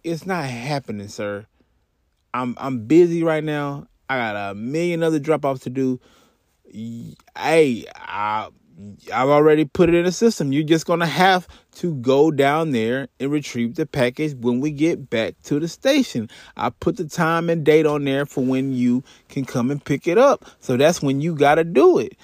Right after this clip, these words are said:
So Trevor walks off like, "Fuck!" So Trevor is pissed off. He's like, "God damn it! I should have slapped that bitch. Damn."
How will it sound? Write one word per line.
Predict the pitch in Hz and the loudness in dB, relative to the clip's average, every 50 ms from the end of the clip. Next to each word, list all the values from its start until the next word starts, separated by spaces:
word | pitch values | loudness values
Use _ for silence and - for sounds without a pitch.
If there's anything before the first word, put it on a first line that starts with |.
| - _ _ _ | -20 _ _ _
So | - - 131 127 | -4 -4 -4 -2
Trevor | - - - 190 214 220 180 | -2 2 4 4 6 6 6
walks | 156 160 160 151 - - | 6 6 4 4 4 2
off | 165 160 151 | 2 2 2
like, | 151 131 117 113 - _ _ _ - | -2 -2 -2 -2 -6 _ _ _ 2
"Fuck!" | 403 381 381 349 - - _ _ _ _ _ _ _ _ _ _ _ _ _ _ _ _ _ _ _ _ - - - - - _ _ _ _ | 4 4 4 4 2 0 _ _ _ _ _ _ _ _ _ _ _ _ _ _ _ _ _ _ _ _ -20 -20 -20 -20 -20 _ _ _ _
So | - - 180 175 | -2 0 0 0
Trevor | - - - 311 302 254 226 | 0 2 2 2 2 2 -2
is | 170 160 - - - | -4 -6 -10 -14 -14
pissed | _ - 247 214 - - - 247 | _ -2 -2 -2 -2 -4 -2 0
off. | 220 202 185 - | 0 0 0 -4
He's | 214 285 302 254 | -6 -8 -8 -8
like, | 208 147 135 123 _ _ _ | -8 -12 -12 -14 _ _ _
"God | - - - 120 _ _ _ _ _ _ _ - | -16 -16 -16 -16 _ _ _ _ _ _ _ 0
damn | 403 427 415 392 339 277 208 | 0 2 2 0 -4 -10 -14
it! | 143 110 _ _ _ _ _ _ _ _ _ _ _ - - _ _ | -18 -20 _ _ _ _ _ _ _ _ _ _ _ -20 -20 _ _
I | - 208 175 | -20 -20 -18
should | - - 143 | -10 -10 -10
have | 127 127 | -10 -10
slapped | - - - - - - - 403 403 320 _ - | -14 -20 -20 -16 -4 0 2 2 2 0 _ -8
that | - 196 170 - _ _ _ | -12 -12 -12 -12 _ _ _
bitch. | - 381 403 320 - _ _ _ _ _ _ | -4 -4 -4 -4 -8 _ _ _ _ _ _
Damn." | - 349 427 427 359 277 175 123 98 | -2 0 0 0 -2 -4 -8 -12 -14